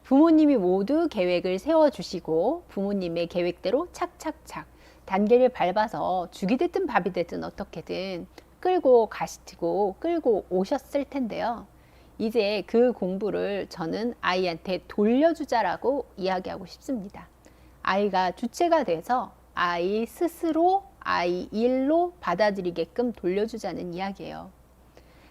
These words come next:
제가 코로나가 극성수기에 이르면서 학원을 하나하나 정리하다 보니까 저희 아-, 아이 학원이 지금 하나도 안 남았어요.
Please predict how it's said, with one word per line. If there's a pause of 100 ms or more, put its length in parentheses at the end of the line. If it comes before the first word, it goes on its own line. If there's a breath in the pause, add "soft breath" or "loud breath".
(160 soft breath)
제가
코로나가
극성수기에
이르면서
학원을
하나하나
정리하다
보니까 (320 loud breath)
저희
아-,
아이
학원이
지금
하나도
안
남았어요.